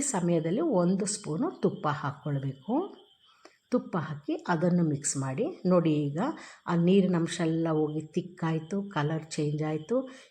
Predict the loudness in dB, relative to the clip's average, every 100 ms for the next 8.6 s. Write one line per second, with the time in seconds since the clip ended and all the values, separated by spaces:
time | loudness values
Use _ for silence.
0 | -4 0 2 4 2 0 -4 0 0 0
1 | 0 -2 -2 -2 0 0 0 -2 -2 -2
2 | 0 0 0 -2 -4 -4 -4 -2 0 0
3 | 0 0 0 -2 -14 _ _ _ _ _
4 | _ _ _ _ _ _ _ _ -4 2
5 | 4 2 0 -2 -2 0 0 2 0 0
6 | -2 -2 0 0 -2 -4 -16 _ _ _
7 | -10 -8 -6 -2 0 0 -2 -2 -4 -4
8 | 0 0 0 -2 -2 -2